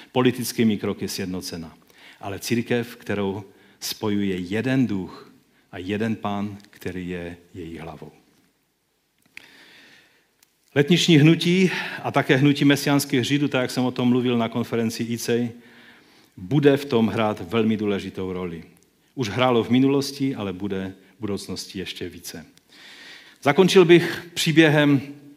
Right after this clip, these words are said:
jednoho z vůdců letničního hnutí, Davida du Plessis, který, eh,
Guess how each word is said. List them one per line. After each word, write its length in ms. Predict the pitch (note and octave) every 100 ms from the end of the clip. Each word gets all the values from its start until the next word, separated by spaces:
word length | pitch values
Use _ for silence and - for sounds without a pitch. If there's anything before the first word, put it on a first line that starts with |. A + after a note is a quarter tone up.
| _ _ _ - -
jednoho 440 | A#2 A2+ A#2+ A#2+
z 80 | G#2
vůdců 400 | A2+ C#3 - C3+
letničního 520 | A#2+ B2 A#2+ - A#2+
hnutí, 540 | G#2+ B2+ B2 C3+ C3+ - - - - -
Davida 360 | A#2 B2 B2
du 120 | A#2+
Plessis, 680 | A2+ B2 - D3 C#3+ - - _ _ _ _ _ _ _ _ _ -
který, 560 | - B2+ A2+ A2+ G#2+ F#2 A2+
eh, 360 | G#2+ G2+ F#2